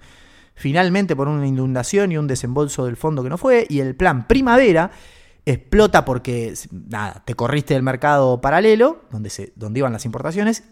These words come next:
y el Banco Mundial no hace un desembolso. O sea, estos organismos están diseñados para dejar de desembolsar cuando todo se puede ir a la mierda. Así que no sería raro que nos caguen. Bien. Alguno podrá decir,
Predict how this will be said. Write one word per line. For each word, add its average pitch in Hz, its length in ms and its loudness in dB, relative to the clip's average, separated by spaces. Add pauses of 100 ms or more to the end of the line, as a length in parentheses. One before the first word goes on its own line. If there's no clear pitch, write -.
y 143 140 0
el 147 100 0
Banco 190 300 2
Mundial 160 580 2
no 123 160 -4
hace 120 160 -6
un 110 80 -8
desembolso. - 580 -14
O - 40 -20
sea, 131 100 -14
estos 180 240 -6
organismos 196 380 0
están 196 200 -2
diseñados 196 560 -2
para 123 160 -6
dejar 196 220 -2
de 170 60 0
desembolsar 139 500 -4
cuando 127 180 -4
todo 147 100 -4
se 127 120 -8
puede 120 160 -8
ir 101 40 -12
a 95 40 -16
la 117 60 -8
mierda. - 300 -10 (460)
Así - 140 -14
que 123 80 -4
no 151 220 4
sería 240 340 0
raro 208 240 0
que 175 80 -2
nos 131 100 -6
caguen. 117 480 4 (420)
Bien. 120 240 -10 (460)
Alguno 359 460 6
podrá 233 320 8
decir, 190 580 0